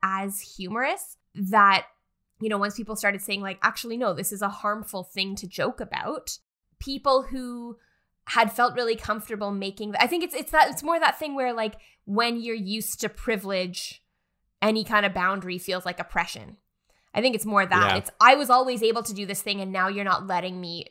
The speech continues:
Speaker 1: do it. So that must be, that must be oppression. You must be oppressing me." I, there is a great bit, uh, the British comedian James Acaster does a great bit about sort of transphobic humor and, and how basically he's like, you know, 'cause he, he is a,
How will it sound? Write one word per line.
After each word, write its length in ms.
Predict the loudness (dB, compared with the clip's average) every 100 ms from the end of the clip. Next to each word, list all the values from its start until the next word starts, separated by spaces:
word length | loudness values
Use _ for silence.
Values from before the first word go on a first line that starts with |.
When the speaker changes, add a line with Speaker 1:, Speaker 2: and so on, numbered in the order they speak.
| -10
Speaker 1:
do 200 | -6 -4
it. 180 | -2 -4
So 160 | -6 -4
that 260 | -4 -4
must 260 | -8 -10 -10
be, 320 | -12 -12 -12 -16 _ _ _ -2
that 160 | 0
must 180 | 0 -2
be 100 | -2
oppression. 520 | 0 -2 -4 -8 -10
You 80 | -6
must 220 | -6 -8
be 100 | -6
oppressing 480 | -6 -4 -6 -6 -12
me." 240 | -16 -18 _ _ _ _ _ -2
I, 100 | 2
there 180 | 6
is 180 | 6 6
a 60 | 0
great 480 | -2 -4 -4 -4 -4
bit, 200 | -4 0
uh, 160 | 0 0
the 140 | -8 -16 -8
British 240 | -6 -6
comedian 420 | -6 -8 -6 -10 -10
James 300 | -10 -8 -10
Acaster 500 | -10 -10 -10 -12 -12
does 160 | -12
a 80 | -14
great 300 | -12 -14 -10
bit 160 | -10 -8
about 600 | -12 -4 -4 -4 -6 -10 -10 _ _ _ -8
sort 180 | -6
of 40 | -6
transphobic 920 | -4 -6 -6 -6 -6 -6 -10 -18 -20
humor 460 | -8 -4 -2 0 0
and, 260 | -2 -8 -10
and 180 | -8 -8
how 220 | -6 -6
basically 480 | -4 -6 -6 -10 -8
he's 200 | -8 -4
like, 220 | -4 -2
you 80 | 0
know, 220 | 2 2 -2
'cause 160 | -4
he, 340 | 0 0 0 -4 -18 -20
he 240 | -2 4 8
is 240 | 6 6
a, 500 | 2 2 0 -6